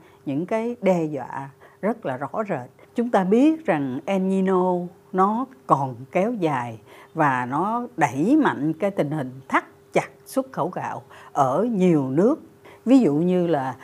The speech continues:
đối với lại các tỉnh đồng bằng sông Cửu Long của chúng ta hiện nay thì cái nạn hạn mặn đó nó đang là một cái đe dọa rất là lớn. Cái thứ hai là giá gạo á, thì nó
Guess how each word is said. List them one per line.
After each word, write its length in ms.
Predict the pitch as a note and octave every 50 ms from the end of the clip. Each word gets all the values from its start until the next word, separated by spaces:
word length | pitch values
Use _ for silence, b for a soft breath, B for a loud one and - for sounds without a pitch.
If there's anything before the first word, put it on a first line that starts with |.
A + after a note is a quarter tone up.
| B B _
đối 280 | C#4 F3+ F3+ G#3+ B3+ C4
với 120 | C4+ C4+
lại 120 | A#3 D#3 C#3+
các 220 | - A3 A3 -
tỉnh 200 | - B2+ D#3 G3+
đồng 180 | G3 D3 B2+ D3
bằng 220 | D#3 C3+ C#3 C3+
sông 240 | - - F3 E3 D#3+
Cửu 160 | - D3 E3+
Long 300 | G3 G3 F3 E3+ E3 D#3
của 100 | - E3+
chúng 160 | E3+ A3+ A3+
ta 140 | A3 F#3 E3
hiện 340 | D#3+ D#3 C#3+ - - D3+ D#3+
nay 240 | E3 E3+ E3 D#3 D3+ B B B B B _ -
thì 280 | - D3+ C#3 B2 A#2+ A#2 -
cái 100 | - A3
nạn 460 | G#3+ F#3+ D3 B2 A#2 B2 C#3 D3+ D#3+
hạn 380 | C#3+ D#3 D3+ A#2+ B2+ C#3+ D3+ D#3+
mặn 320 | D3 A2+ A2+ C#3 D#3 E3
đó 120 | E3 G#3+ A#3+ - B B B B B B
nó 240 | E3+ E3+ F#3 G#3+ A3+
đang 380 | G#3 F#3 F3 E3+ D#3+ D#3 D#3
là 280 | D3+ C#3+ C3+ B2 B2 B2
một 340 | B2 B2+ B2 A#2+ A#2+ - -
cái 420 | - E3+ E3+ F#3 G3+ G#3+ A3 G#3+ G#3+ B B B B B
đe 300 | - E3+ E3+ E3 D#3 D#3
dọa 500 | C#3+ D3+ D3 B2+ A#2 A2+ A#2+ C#3 D3 D3+ b b b b b b _ _
rất 340 | - G3+ A#3+ A#3+ - - -
là 160 | D3+ C3+ B2
lớn. 340 | A#2+ B2 D3 F3+ G#3+ C4+ D4 G#4+ A4+ - _ _
Cái 400 | G#3 F#3+ F#3+ G#3 A3 A#3 A#3+ A#3 A#3
thứ 180 | - A#3+ B3
hai 460 | A#3+ G3+ G#3+ F#3+ F3+ F3+ F3+ F3 E3 E3
là 280 | D#3+ D3 C3+ B2+ A#2
giá 380 | B2+ B2+ D3 F3+ G3+ A#3+ D4 D#4 C4
gạo 440 | F#3+ C3+ A2 - A2+ C3 D3 E3
á, 180 | F#3 G3+ b b b b b b b -
thì 380 | - E3 D3 C3 B2+ B2 B2+ B2
nó 520 | C3 D#3 E3+ F#3+ G#3 A3+ B3 C4 B3+